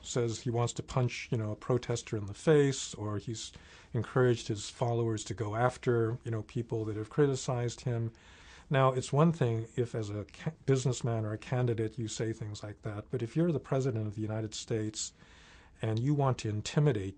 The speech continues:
you know, you don't want to just answer your critics, but you actually want to use whatever means you can to intimidate them,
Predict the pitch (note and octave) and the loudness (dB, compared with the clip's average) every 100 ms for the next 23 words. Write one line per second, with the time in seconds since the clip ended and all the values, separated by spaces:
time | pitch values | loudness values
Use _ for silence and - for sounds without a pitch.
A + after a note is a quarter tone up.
0 | _ - - B2 G2+ G2+ - B2+ C3+ C3+ | _ -20 -6 -4 -4 -6 -4 0 0 0
1 | C3 G#2+ A2+ - B2 C3 - A#2+ G#2+ - | 0 0 -4 -2 0 0 0 -2 -2 -4
2 | A2 G#2+ - A2+ A#2 A2+ A#2 - A2 A2+ | -4 -4 -8 -10 -6 -6 -6 -4 -4 -4
3 | - A#2+ A2+ A#2 A#2 A2 A2 A#2 A#2 A2+ | -6 -4 -2 -2 -2 -4 -2 0 0 0
4 | A2+ A2 G2+ - A2+ G#2+ G#2+ G2 - E3 | -2 -4 -8 -6 -6 -4 -8 -6 0 2
5 | B2 F#2+ - G2 | 2 -4 -8 -8